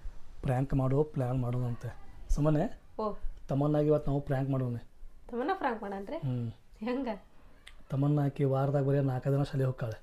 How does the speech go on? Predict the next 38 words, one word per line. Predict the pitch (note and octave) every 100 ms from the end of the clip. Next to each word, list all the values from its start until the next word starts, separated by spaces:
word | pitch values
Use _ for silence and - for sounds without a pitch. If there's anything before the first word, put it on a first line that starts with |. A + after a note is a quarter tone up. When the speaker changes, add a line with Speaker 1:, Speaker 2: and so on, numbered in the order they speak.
| -
Speaker 2:
ಹಾ. | G3+ G3 F#3+ - -
Speaker 1:
ಅಂದ್ರೆ | D3+ C#3
ಹೋಗಿದ್ಲ, | E3+ D#3+ F#3 C#3+ C#3
ಈಗ | D#3 D3
ಹೊಂಟಿಲ್ಲ. | B2 B2+ C#3 A#2+
Speaker 2:
ಹ್ಮ್. | G#3+ - F#3+ F#3+ D3+
Speaker 1:
ಈಗ | C3
ಹೊಂಟಿಲ್ಲ | D3 E3+
ಅಂತ | D#3
ನೋಡೋಣ, | D3+ B2+ -
ಈಗ | D#3+
ಕರೆಕ್ಟ್ | D#3+ C#3+
ಹೊಂಟ | C#3
ಶಾಲೆಗೆ | C#3+ C3+ D3
ಆಕಿ. | C#3 C#3 B3 E4 A4 - - - - - -
ಅದಾಕಿ | D3 D#3 D#3+
ಏನ್ | D3+ D#3+
ಮಾಡೋಣ | D#3 D3+
ಗೊತ್ತ | D#3 F#3
ನಾವು? | G#3 D#3
ಪ್ರ್ಯಾಂಕ್ | A#2+ - D3 D#3
ಮಾಡೋಣ. | D3+ C#3 A#2+ A#2+ - - - -
ಪ್ರ್ಯಾಂಕ್ | - C#3+ D3
ಹೆಂಗ್ | E3 D#3+
ಹೇಳೆ? | D#3+ E3 - - - - - - - -
ಮೊನ್ನೆ | C#3 D3+
ನಸೀರ್ನಗರದಾಗ | D3 C#3+ D3+ C#3+ D#3
ಗ್ಯಾರ್ವಿ | C3+ C3 C3+
ಆತೆ, | C#3 - A#2+ - - - - -
ಅವತ್ತು | C#3 D3
ಆಕಿ | C#3+ D3+
ಶಾಲೆ | C3+ C3+
ಬಿಟ್ಟಿದ್ಲು. | B2 C3 A#2+ A#2+ - - - - - - - -
ಆಮ್ಯಾಗ | D#3 D3+ D3
ನಿನ್ನ | D#3
ಶಾಲೆಗೆ | D3 C#3+ D3+
ಹೋಗಿದ್ಲಕ್ಕಿ. | C#3 D3 D3+ D3+ D3
Speaker 2:
ಹಾ, | C3 - G3 F#3+